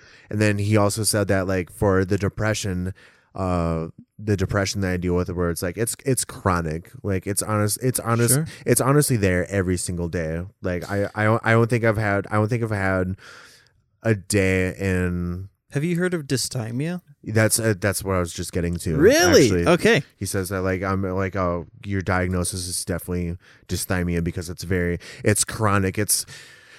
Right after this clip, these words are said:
Speaker 1: where it's like, I'm kinda, uh, uh, like, I'm kind of just, like, riding a sort of, like, steady below average. But, like, when I dip, when I have those moments, like, when my B P D, like, really gets set off and I have the things like the abandonment issues come out or the angry, when I dip, it's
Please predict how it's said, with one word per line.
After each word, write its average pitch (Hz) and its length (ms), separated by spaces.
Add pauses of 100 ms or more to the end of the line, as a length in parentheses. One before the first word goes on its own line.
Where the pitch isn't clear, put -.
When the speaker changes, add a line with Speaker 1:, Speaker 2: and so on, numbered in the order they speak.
(120)
Speaker 1:
where 151 140
it's 131 100
like, 123 160
I'm 139 160
kinda, 143 260
uh, 135 160
uh, 107 160
like, 104 400
I'm 123 140
kind 131 220
of 139 80
just, 127 180
like, 131 120
riding 101 760 (500)
a 113 80
sort 110 320
of, 104 80
like, 104 160
steady 104 360
below 90 640 (160)
average. 87 380
But, 98 80
like, 92 160
when 101 120
I 101 140
dip, 95 380
when 98 100
I 92 60
have 92 200
those 90 220
moments, 92 460
like, 87 360
when 87 300
my 90 140
B 90 200
P 92 120
D, 90 240
like, 87 360
really 98 280
gets 92 200
set 90 220
off 90 340
and 90 240
I 78 140
have 85 420
the 90 140
things 90 260
like 95 120
the 95 100
abandonment 87 480
issues 85 340
come 87 200
out 87 100
or 87 80
the 80 140
angry, 85 320
when 85 160
I 90 100
dip, 85 340
it's 82 300